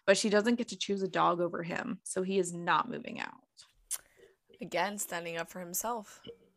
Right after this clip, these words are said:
Speaker 1: Yeah, I am very proud of George these,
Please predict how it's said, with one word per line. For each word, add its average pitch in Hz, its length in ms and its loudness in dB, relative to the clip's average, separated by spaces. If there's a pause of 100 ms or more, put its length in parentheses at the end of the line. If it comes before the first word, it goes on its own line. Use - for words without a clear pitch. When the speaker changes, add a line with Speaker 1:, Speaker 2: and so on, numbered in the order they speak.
(500)
Speaker 1:
Yeah, 107 240 8
I 220 180 12
am 226 260 10
very 196 300 10
proud 175 340 4
of 165 240 -6
George - 580 -6
these, - 400 -4